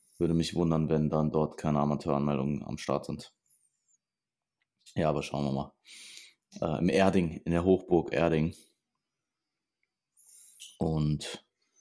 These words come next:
ja, ähm,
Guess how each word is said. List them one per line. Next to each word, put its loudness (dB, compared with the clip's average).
ja, 8
ähm, 2